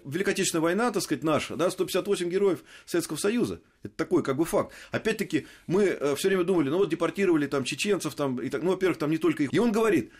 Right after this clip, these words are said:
всё, как бы, сопротивление, так сказать, чеченцев, народа, не вот этих политиков, потому что, например, всё, что происходило во времена Дудаева, это было привнесённое извне, привнесённые извне подарки наших, в кавычках, товарищей, которые там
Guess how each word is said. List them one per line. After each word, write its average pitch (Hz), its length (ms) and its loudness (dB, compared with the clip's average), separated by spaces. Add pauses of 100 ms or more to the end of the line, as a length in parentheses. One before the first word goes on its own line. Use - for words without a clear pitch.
всё, - 200 -2
как 208 120 2
бы, 156 80 0
сопротивление, 185 800 2
так 107 140 -6
сказать, 113 220 -4
чеченцев, 254 640 -2 (240)
народа, 170 560 0 (240)
не 160 160 2
вот 156 160 0
этих - 200 -2
политиков, - 440 -2
потому 139 180 -2
что, 160 120 -2
например, 165 320 0 (500)
всё, - 160 0
что 180 140 0
происходило 170 400 2
во 151 60 4
времена 165 200 4
Дудаева, 170 540 2 (360)
это - 200 2
было 214 180 4
привнесённое 202 760 2
извне, 196 540 0 (300)
привнесённые 165 560 2
извне 147 240 0
подарки 165 440 0
наших, 160 380 -2 (300)
в - 100 -14
кавычках, 156 440 0
товарищей, 135 480 2 (260)
которые 156 340 2
там 123 240 0